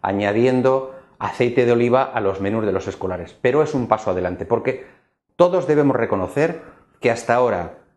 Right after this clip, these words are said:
gran parte de los proyectos, las políticas y todas las iniciativas que se han llevado a cabo en nuestro país para acabar con el problema de la obesidad y el sobrepeso,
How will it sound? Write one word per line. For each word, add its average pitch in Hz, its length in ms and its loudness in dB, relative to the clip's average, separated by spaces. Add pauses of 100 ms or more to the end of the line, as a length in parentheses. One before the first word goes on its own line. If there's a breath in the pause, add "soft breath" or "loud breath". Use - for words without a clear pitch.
gran 170 460 0
parte 92 540 -2
de 117 160 0
los 123 180 0
proyectos, 120 800 -2
las 131 260 2
políticas 117 760 -2 (180)
y 135 100 -4
todas 185 240 4
las 170 240 0
iniciativas 135 760 0
que 113 120 -4
se 135 140 -2
han 135 120 0
llevado 113 360 2
a 101 100 0
cabo 113 280 2
en 110 100 0
nuestro 117 380 -2
país 95 200 -2
para 104 200 -2
acabar 123 340 0
con 135 140 0
el 131 100 -2
problema 123 340 0
de 117 120 2
la 110 160 2
obesidad 110 540 0
y 139 40 -2
el 127 120 -2
sobrepeso, 151 840 -2